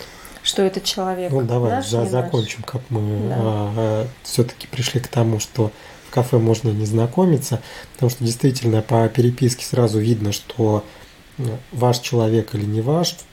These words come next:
Speaker 2: как он реагирует на, на ваши сообщения.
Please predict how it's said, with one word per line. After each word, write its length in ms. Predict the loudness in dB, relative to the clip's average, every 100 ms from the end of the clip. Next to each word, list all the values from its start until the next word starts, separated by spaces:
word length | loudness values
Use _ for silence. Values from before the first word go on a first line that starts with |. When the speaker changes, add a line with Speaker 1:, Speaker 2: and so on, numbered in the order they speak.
| -4
Speaker 2:
как 240 | -2 -2 -2
он 100 | 0
реагирует 600 | 2 2 2 2 0 -4 -6
на, 400 | -2 -2 -2 -4 -10 -20 -20 -20 -20 -8
на 300 | -4 -2 -2
ваши 280 | 0 0 0
сообщения. 880 | -2 0 0 0 2 4 4 4